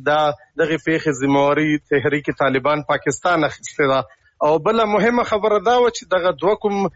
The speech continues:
ځانمرګي بریدګرو د دوی جسدونه چې کوم آزار دي، دا ما په خپله باندې وکتل او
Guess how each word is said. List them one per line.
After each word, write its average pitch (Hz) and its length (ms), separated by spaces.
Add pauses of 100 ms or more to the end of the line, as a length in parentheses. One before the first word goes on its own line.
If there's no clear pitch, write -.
(260)
ځانمرګي 180 540
بریدګرو 170 580 (100)
د 185 40 (120)
دوی 202 160
جسدونه 175 800 (300)
چې - 120
کوم 190 340
آزار 185 540
دي، 185 120
دا 180 200
ما 175 180
په 185 120
خپله 190 320
باندې 156 260
وکتل 190 500
او 143 120